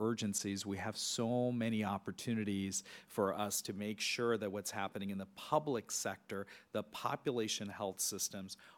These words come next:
are also interconnecting. Look, I was an E R doc for twenty years, and I felt very strongly it was about the individuals, but over time, I started to realize that those individuals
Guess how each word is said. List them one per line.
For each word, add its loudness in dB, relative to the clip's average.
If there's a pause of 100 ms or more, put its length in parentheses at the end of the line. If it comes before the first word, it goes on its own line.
are 2
also -2
interconnecting. -10
Look, 4
I 0
was 0
an -2
E 0
R 8
doc 4
for -4
twenty -2
years, 4 (240)
and 2
I 4
felt 4 (100)
very 8
strongly 2
it 2
was 4
about 4
the -6
individuals, -2
but 0
over 2
time, -4 (440)
I 0
started 4
to -2
realize 2
that 2
those 4
individuals 0